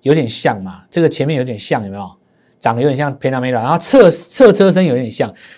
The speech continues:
这个屁股有点像切一半的九一幺幺，有没有？有点像那个九一一啊，啊，有点，它就是把那个九一一拉长，然后前面用那个 Panamera 的头，有没有？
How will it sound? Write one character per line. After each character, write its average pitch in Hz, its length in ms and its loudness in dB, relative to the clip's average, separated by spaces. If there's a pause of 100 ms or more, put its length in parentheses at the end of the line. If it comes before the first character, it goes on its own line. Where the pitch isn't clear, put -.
这 - 120 0
个 254 80 8
屁 254 180 2
股 165 140 4
有 160 80 4
点 156 120 0
像 160 160 -2
切 165 240 0
一 143 60 -2
半 143 180 -2
的 120 100 -4
九 101 200 -8
一 110 60 -6
幺 117 140 0
幺， 113 200 -2
有 104 60 -10
没 92 80 -14
有？ - 1040 -14
有 175 60 0
点 170 120 4
像 175 140 2
那 160 60 0
个 160 80 2
九 120 140 -2
一 120 220 -2
一 120 60 -2
啊， 92 180 -10 (560)
啊， 104 140 -14
有 113 120 -6
点， 110 220 -8 (160)
它 - 100 0
就 240 160 6
是 240 260 6
把 160 160 0
那 185 60 0
个 202 160 0 (140)
九 123 160 -2
一 165 140 0
一 - 40 0
拉 151 260 4
长， - 300 -14 (320)
然 131 80 -4
后 156 80 2
前 147 160 -2
面 165 120 -2
用 160 100 -2
那 170 60 0
个 156 80 0
Panamera 143 480 -2
的 107 60 -6
头， 98 280 -10
有 101 80 -12
没 104 80 -14
有？ 104 100 -14